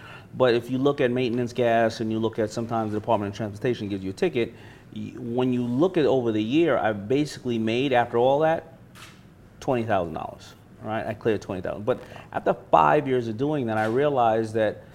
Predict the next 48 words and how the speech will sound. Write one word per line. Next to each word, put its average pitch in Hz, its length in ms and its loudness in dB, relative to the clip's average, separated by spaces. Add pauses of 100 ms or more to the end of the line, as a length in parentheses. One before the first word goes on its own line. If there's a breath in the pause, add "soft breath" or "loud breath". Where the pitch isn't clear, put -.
(560 loud breath)
if 117 100 0
I 127 60 6
went 180 240 2
back 165 240 4
to 151 80 0
Red 127 100 2
Lobster, 123 300 2
'cause 117 80 -2
I 113 100 2
started 123 400 0
there 113 220 2
as 107 100 -2
a 104 80 -2
waiter 107 440 0
or 98 120 0
something, 104 420 -6 (600)
I 131 160 4
would 165 180 2
make 131 200 2
more 139 340 2
money 135 400 0
and 110 100 -2
I 113 120 2
would 120 220 0
not 117 220 -2
take 117 200 -2
my 113 120 -2
job 104 280 0
home 107 240 -2
with 80 180 -8
me. - 140 -16 (760 loud breath)
And 120 560 2
I 127 140 2
decided 160 480 2
to 156 60 4
do 160 80 6
that 180 320 4
at 131 160 2
another 127 400 0
time 165 400 -2
when 127 120 0
my 127 220 -2
friends 117 640 -4
who 120 160 0
I 127 80 4
grew 120 220 0
up 170 140 0
with, 101 240 -2